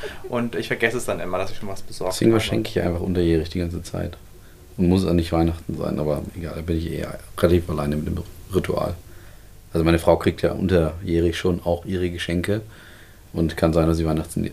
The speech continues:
Speaker 3: Weihnachten nichts bekommt.
Speaker 2: Themen, ähm, also einfach so von wegen, hier, ich hab was Schönes für dich.
Speaker 3: Ja. Naja, okay.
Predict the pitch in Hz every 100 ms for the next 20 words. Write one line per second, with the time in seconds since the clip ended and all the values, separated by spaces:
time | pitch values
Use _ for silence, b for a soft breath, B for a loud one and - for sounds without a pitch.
0 | - 80 82 82 82 - - - - 98
1 | - 131 135 131 127 127 120 120 120 117
2 | 117 120 117 113 120 120 120 123 135 131
3 | 131 127 123 123 120 127 127 123 - 120
4 | - 123 127 - - 135 107 - - -
5 | 98 73 - - - 131 - 76